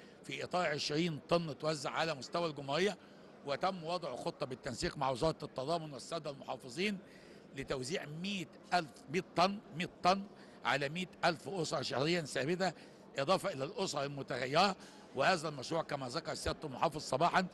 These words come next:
له صدى كبير جدا، سواء من حيث جودة اللحوم، نوعيتها، تعاون مع وزارة التموين، آه، التوزيع و-، وش-، و-، وفق كشوف مدققة مع وزارة التضامن. كل ذلك يأتي في إطار اهتمام الدولة المصرية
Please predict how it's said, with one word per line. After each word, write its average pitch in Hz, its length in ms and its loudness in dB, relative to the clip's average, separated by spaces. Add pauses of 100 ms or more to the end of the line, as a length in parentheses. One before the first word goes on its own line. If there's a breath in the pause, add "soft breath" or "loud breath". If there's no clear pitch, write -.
(360 loud breath)
له 156 260 4
صدى 147 380 -2
كبير 151 340 -2
جدا، 165 420 2 (400 loud breath)
سواء 156 260 2
من 139 160 -8
حيث 147 200 -2
جودة 151 400 2
اللحوم، 151 480 2 (380 loud breath)
نوعيتها، 151 800 2 (300 loud breath)
تعاون 151 300 2
مع 131 120 0
وزارة 147 320 2
التموين، 147 540 2 (540 loud breath)
آه، 135 120 8
التوزيع 139 600 2
و-، 151 300 -4 (120)
وش-، 170 260 -2 (180)
و-، 165 240 4
وفق 147 260 0
كشوف 143 340 -4
مدققة 151 580 2 (340 loud breath)
مع 131 120 4
وزارة 143 380 0
التضامن. 175 500 2 (340 loud breath)
كل 180 220 4
ذلك 156 360 0
يأتي 143 240 0
في 139 180 -10
إطار 151 320 4 (440 loud breath)
اهتمام 147 460 -2
الدولة 151 380 -2
المصرية 139 540 0